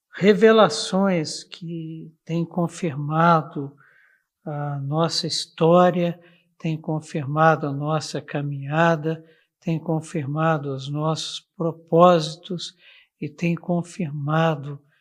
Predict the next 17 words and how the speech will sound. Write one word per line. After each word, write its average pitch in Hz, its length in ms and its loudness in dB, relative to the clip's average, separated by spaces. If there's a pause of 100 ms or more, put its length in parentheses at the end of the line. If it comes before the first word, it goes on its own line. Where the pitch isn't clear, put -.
(240)
aquilo 160 640 -4
que 160 220 -8
Deus 160 680 -2 (720)
tem 185 300 4
para 151 380 -2
nós, 156 600 0
que 196 600 -6 (460)
já 170 280 2
devemos 180 800 -4
nos 196 360 -4
apropriar 185 1120 2 (1300)
desde 156 580 -4
agora, 175 560 6
principalmente 165 1200 -6
na 151 140 -6
minha 202 340 2
vida. 139 720 -8